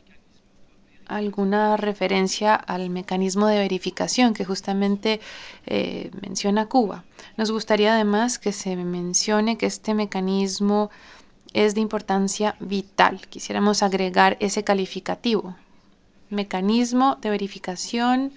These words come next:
al cual hace alusión Cuba en su propuesta.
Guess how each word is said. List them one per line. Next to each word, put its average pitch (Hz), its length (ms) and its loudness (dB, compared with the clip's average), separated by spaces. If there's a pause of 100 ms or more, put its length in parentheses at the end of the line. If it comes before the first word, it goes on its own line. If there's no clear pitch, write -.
(3250)
al 180 100 -12
cual 185 200 -6
hace 180 180 -8
alusión 185 1200 -6
Cuba 196 600 -2 (220)
en 190 260 -4
su - 440 -6
propuesta. - 760 -8